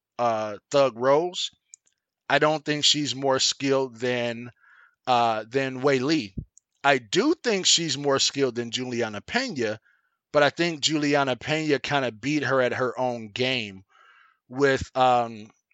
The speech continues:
kinda being able to take a punch and deliver a harder one. And then, of course, as we talked about in the last podcast, you know, going to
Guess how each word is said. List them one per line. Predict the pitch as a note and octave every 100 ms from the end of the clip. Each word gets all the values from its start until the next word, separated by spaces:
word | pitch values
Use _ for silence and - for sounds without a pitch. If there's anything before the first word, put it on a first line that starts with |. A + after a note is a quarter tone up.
| _ _ _
kinda | D3 C3+ B2+
being | A2+ D3 C#3+
able | C#3 C3
to |
take | B2 - C#3 -
a |
punch | A#2+ - C3 A#2+ -
and | B2+ A#2
deliver | A#2 B2 C3 B2 B2 A#2+ -
a | G#2+
harder | G2+ C3 A#2+ A2+
one. | A#2 A#2+ G#2 G2+ - _ - _
And | C#3
then, | C#3
of | C3+ -
course, | - C#3+ C3+
as | C3 A#2
we | B2+
talked | B2 C#3 B2+ -
about | A#2 A#2+ A#2+
in | A#2+
the | A2+
last | A2 F3 F3 -
podcast, | - C3 B2 - A#2 G#2+ G2+ - - _ _ _
you | C#3
know, | C3+ B2
going | B2 C3 C#3 C#3 C3
to | - C3+ B2 A#2+ A2+